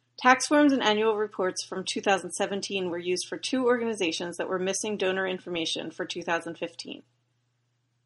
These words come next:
The researchers also manually examined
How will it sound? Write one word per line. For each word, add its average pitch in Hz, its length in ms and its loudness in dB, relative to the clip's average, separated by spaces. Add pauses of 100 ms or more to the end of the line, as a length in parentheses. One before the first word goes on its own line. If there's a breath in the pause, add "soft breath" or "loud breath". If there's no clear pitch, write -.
(160)
The 254 100 4
researchers 320 520 4
also 220 360 6
manually 226 540 2
examined 196 440 -2